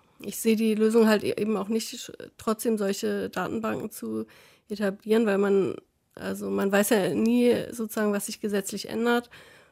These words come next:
ähm, ja, welche Interessen, ähm, Interessen auf die Gesetzesvorhaben einwirken. Und, ähm, wenn die Daten einmal da sind, die gehen ja nicht mehr weg.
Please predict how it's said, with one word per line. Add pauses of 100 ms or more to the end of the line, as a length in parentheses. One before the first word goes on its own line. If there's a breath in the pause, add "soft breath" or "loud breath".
(140 loud breath)
ähm, (720)
ja,
welche (280)
Interessen, (320)
ähm, (160)
Interessen
auf
die
Gesetzesvorhaben
einwirken. (680 loud breath)
Und,
ähm,
wenn
die
Daten
einmal
da
sind,
die
gehen
ja
nicht
mehr
weg.